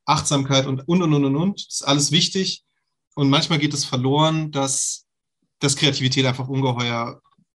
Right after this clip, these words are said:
wichtig ist für Menschen, um zu leben. Und ich glaub, dass einfach, ob das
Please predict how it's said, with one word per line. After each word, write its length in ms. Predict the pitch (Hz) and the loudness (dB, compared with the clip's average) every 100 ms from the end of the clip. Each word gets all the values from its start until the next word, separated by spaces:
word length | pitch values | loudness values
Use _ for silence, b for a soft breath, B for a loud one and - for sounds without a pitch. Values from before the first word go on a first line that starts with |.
| _ | _
wichtig 480 | 147 135 190 - 151 | -8 0 0 0 0
ist 180 | 147 - | 0 0
für 120 | 135 | 0
Menschen, 400 | 120 120 - 117 | 0 0 -4 -8
um 120 | 120 | -8
zu 120 | - | -8
leben. 380 | 117 123 127 127 | -8 -6 -6 -8
Und 160 | - 143 | -2 -2
ich 100 | 139 | 2
glaub, 180 | - 147 | 0 2
dass 440 | 139 131 - - _ _ | 2 0 -2 -8 _ _
einfach, 600 | 139 131 131 120 - - _ _ _ | 0 0 -2 -6 -8 -18 _ _ _
ob 180 | - 143 | -6 -2
das 400 | 139 - - - | 0 -2 -6 -18